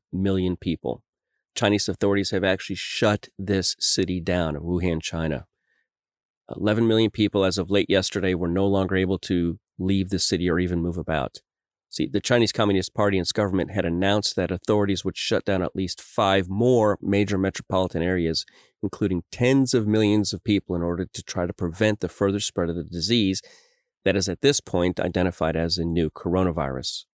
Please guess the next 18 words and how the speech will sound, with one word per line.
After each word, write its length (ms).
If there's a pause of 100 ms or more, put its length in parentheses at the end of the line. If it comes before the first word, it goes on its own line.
(520)
As 160
of 80
this 180
recording, 460
there 80
were 80
more 240
than 260
nineteen 600
hundred 340
people 280
have 180
been 100
infected 640 (180)
and 200
about 260
fifty-two 720
deaths, 560